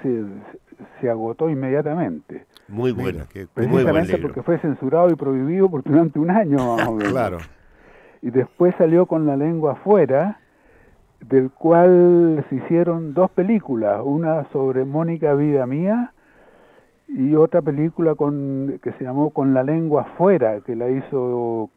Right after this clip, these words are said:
Speaker 1: eh, Claudio Marchand.
Speaker 3: Fíjate.
Speaker 1: Y el, el otro, A quemarropa, fue quizás el más... El, se vendieron seis mil ejemplares de A quemarropa.
Speaker 3: Claro.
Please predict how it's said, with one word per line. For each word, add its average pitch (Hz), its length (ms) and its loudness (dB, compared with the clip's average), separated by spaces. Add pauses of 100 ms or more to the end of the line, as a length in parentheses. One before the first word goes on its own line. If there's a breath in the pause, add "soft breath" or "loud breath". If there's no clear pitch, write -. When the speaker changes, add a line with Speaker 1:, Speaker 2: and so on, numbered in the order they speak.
(160)
Speaker 1:
eh, 120 80 -14 (600)
Claudio 156 440 0
Marchand. 131 600 -4 (1000 soft breath)
Speaker 3:
Fíjate. 87 500 -14 (1400)
Speaker 1:
Y 143 120 4
el, 143 160 0
el 139 200 -2
otro, 196 540 2
A 131 180 0
quemarropa, 170 840 0 (180)
fue 165 180 -4
quizás 156 400 -6
el 143 60 -4
más... 165 300 -4
El, 127 580 -8
se 123 80 -4
vendieron 131 400 -4
seis 120 100 -6
mil 156 220 -4
ejemplares 147 560 -6
de 107 80 -6
A 101 60 -10
quemarropa. 101 560 -10
Speaker 3:
Claro. 104 240 -12